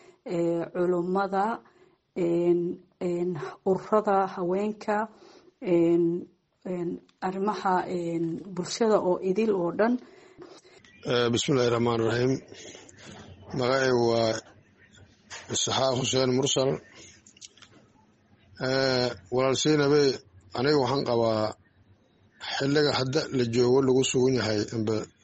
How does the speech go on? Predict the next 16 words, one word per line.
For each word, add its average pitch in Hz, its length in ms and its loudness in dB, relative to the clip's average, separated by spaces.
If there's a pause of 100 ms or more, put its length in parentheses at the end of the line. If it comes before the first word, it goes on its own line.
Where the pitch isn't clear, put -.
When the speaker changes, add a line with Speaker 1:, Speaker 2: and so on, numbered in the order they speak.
(680)
Speaker 2:
la 117 200 -4
marahayo. 113 580 0 (1900)
Bataatanba 127 760 -2
in 131 180 0
aan 123 160 -2
lagu 117 260 0
mashquulin 120 480 0
baan 104 140 -2
qabaa. 95 360 -2 (160)
Dastuur 131 500 0
wax 113 160 0
la 101 120 -2
yiraahdo 101 280 -2
in 113 80 0
lagu 107 160 0
mashquulin. 92 500 -4